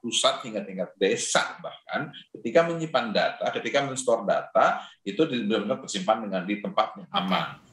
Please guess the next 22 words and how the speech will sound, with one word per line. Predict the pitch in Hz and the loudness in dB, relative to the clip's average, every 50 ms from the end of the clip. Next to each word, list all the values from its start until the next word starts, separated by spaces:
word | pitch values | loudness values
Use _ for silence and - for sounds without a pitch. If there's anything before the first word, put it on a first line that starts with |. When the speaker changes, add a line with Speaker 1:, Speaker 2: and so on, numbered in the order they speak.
| - - - | -20 -4 0
Speaker 1:
Nah, | 85 85 85 82 82 82 - 87 | 2 2 4 2 2 0 -2 0
jadi | 92 104 107 135 139 | 0 2 2 2 4
dari, | 131 117 101 104 104 110 101 104 | 4 4 4 4 2 -2 0 2
dari | 107 110 117 | 2 2 2
mulai | 113 110 110 101 98 | 2 2 2 2 4
dari, | 95 95 90 92 87 - | 2 0 0 0 -4 -2
eh, | - 98 90 87 87 | 2 2 2 2 2
storage-nya, | - - - 87 87 87 87 - - 110 113 120 127 | 0 2 2 2 2 0 -4 -6 -2 0 2 2 2
dari | 107 92 87 90 87 | 2 0 -2 -2 -2
mulai, | 90 90 87 87 90 90 | 0 2 2 2 2 2
eh, | 90 87 82 - - - | 2 2 0 0 0 -2
cloud-nya, | - 98 113 127 127 131 135 143 139 139 139 139 - - - _ | 0 2 2 2 2 0 -4 -2 0 0 0 0 -4 -10 -16 _
dan | _ 98 98 101 113 | _ 0 0 2 4
jaringan | 107 113 110 117 120 113 117 107 104 - | 6 6 6 4 2 0 -2 -2 0 0
tel-, | 104 101 101 | 0 0 2
telekomunikasinya, | - 104 98 101 101 101 98 101 101 104 101 101 110 104 107 - 127 123 139 139 123 | 2 2 2 2 0 -2 -4 -2 -2 -2 -2 0 0 0 0 -2 -4 -2 -2 -2 -2
semuanya | 117 - 123 110 104 101 107 110 | -2 -2 -2 0 0 0 0 -2
itu | 101 | -4
benar-benar | - - 120 107 107 104 - - | -2 -2 -2 -2 -2 -6 -8 -6
terproteksi | - - 95 - - 117 120 - - 151 135 104 | -2 0 0 2 2 0 0 0 -2 0 0 0
dan | 90 90 - | 0 0 -2
termonitor, | 101 104 104 107 110 - - 85 - 135 113 104 101 - - | 0 2 2 2 0 0 -4 2 6 6 8 8 6 2 -2